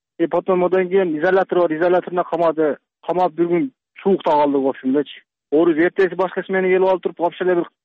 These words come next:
атты камчылан, камчыларын уруп. Не только кыргыз, өзбек, тажик, вот, ошолорду эле эзип атат да.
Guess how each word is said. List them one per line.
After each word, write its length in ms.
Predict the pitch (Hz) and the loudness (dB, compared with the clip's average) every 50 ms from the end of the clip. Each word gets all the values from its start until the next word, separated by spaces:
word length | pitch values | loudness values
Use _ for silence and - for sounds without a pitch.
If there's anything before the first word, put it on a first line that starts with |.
| _ _ - | _ _ -2
атты 320 | 156 175 - - - 170 | -2 -2 -2 -2 -2 -2
камчылан, 360 | 180 175 165 - 180 180 175 151 | -2 -2 -2 0 0 0 0 -2
камчыларын 380 | 185 180 160 - 185 175 175 175 | -4 -4 -2 0 0 0 2 2
уруп. 180 | 175 170 - - _ _ _ _ _ _ - | 2 2 0 -2 _ _ _ _ _ _ -4
Не 60 | 175 | -2
только 260 | - 262 269 247 240 - | 0 0 0 0 0 -2
кыргыз, 320 | - 220 208 185 151 120 - - - _ - | 0 0 0 0 -2 -4 -8 -12 -16 _ -10
өзбек, 320 | 147 151 185 214 190 - | -6 -2 0 -2 -2 -2
тажик, 440 | - - 160 165 160 196 220 208 - _ _ _ _ | -4 -4 -4 -4 -2 -2 -2 -4 -4 _ _ _ _
вот, 300 | - 151 185 202 196 - _ _ _ - | -4 -2 0 0 0 -2 _ _ _ -10
ошолорду 480 | 156 - - 165 165 165 147 147 156 | -8 -4 0 0 0 0 0 0 0
эле 240 | 147 143 143 147 156 | 2 2 2 2 2
эзип 160 | 151 160 233 | 0 0 0
атат 120 | 294 - - | -2 -4 -4
да. 120 | - - | -4 -6